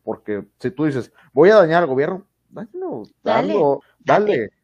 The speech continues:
Speaker 1: píntate y grita y haz lo que quieras, pero dañar
Speaker 2: Rompe
Speaker 1: un
Speaker 2: lo que
Speaker 1: pequeño
Speaker 2: quieras.
Speaker 1: comercio, a una persona que no te está haciendo absolutamente nada y que su
Speaker 2: A la
Speaker 1: trabajo
Speaker 2: señora de los taquitos de la esquina que a lo mejor los hace chidos y tú le quitas su negocio,
Speaker 1: No,
Speaker 2: pero
Speaker 1: no hagan eso, gente.
Speaker 2: eso no está
Speaker 1: Ah,
Speaker 2: bien.
Speaker 1: los performance,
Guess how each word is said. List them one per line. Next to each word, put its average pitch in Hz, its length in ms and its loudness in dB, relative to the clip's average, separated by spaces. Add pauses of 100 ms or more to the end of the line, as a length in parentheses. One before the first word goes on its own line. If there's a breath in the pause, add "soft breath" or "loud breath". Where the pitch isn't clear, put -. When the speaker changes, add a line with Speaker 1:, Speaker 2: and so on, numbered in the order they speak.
Speaker 1:
píntate 165 720 0
y 135 120 -2
grita 147 460 -4
y 143 60 -2
haz 151 120 -4
lo 165 100 -14
que 156 100 -18
quieras, 143 320 -8
pero 139 120 -6
dañar 127 160 -8
Speaker 2:
Rompe 214 240 -4
Speaker 1:
un 240 40 -4
Speaker 2:
lo 233 100 -2
que - 60 -14
Speaker 1:
pequeño 202 140 -6
Speaker 2:
quieras. 180 200 -8
Speaker 1:
comercio, 165 480 -4 (360)
a 120 40 -16
una 156 200 -6
persona 147 340 -6
que 135 140 -12
no 127 100 -12
te - 100 -18
está 147 140 -16
haciendo 147 220 -12
absolutamente 113 720 -14
nada 104 240 -8
y 98 40 -12
que - 120 -18
su - 100 -12
Speaker 2:
A 208 40 -2
la 202 80 2
Speaker 1:
trabajo 185 160 -6
Speaker 2:
señora 185 160 0
de 190 80 0
los 196 160 -4
taquitos 185 420 -8
de 185 80 -6
la 185 80 -6
esquina 165 380 -10
que 175 100 -10
a - 20 -6
lo 175 60 -6
mejor 165 240 -6
los 151 120 -8
hace 160 200 -14
chidos 156 460 -8
y 156 100 -10
tú 147 280 -12
le 139 200 -12
quitas - 320 -16
su 175 180 -18
negocio, - 420 -16
Speaker 1:
No, 110 120 -8
Speaker 2:
pero 120 380 -6
Speaker 1:
no 123 80 -10
hagan 135 180 -12
eso, 123 240 -14
gente. 92 180 -14 (140)
Speaker 2:
eso - 20 -6 (100)
no 175 60 -10
está 185 180 -8
Speaker 1:
Ah, 180 40 -6
Speaker 2:
bien. 147 500 -12
Speaker 1:
los 151 220 -2
performance, 160 720 0